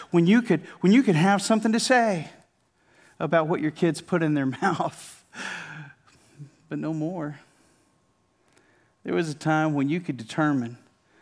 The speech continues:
who your kids got to spend time with, but that day came and went.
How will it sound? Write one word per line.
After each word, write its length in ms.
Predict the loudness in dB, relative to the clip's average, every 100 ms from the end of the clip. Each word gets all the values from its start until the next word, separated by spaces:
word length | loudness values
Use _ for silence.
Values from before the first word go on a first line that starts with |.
| _ -10
who 60 |
your 160 | -6 -6
kids 420 | -4 -2 -2 -4
got 260 | -6 -6 -6
to 80 | -12
spend 320 | -4 -2 -2
time 320 | -4 -4 -4
with, 380 | -8 -16 -20 _ _ _ _ _ _ _ _ _ _ _ _
but 140 | -8
that 180 | -6 -4
day 160 | -6 -8
came 280 | -4 -4 -4
and 140 | -6
went. 260 | -8 -8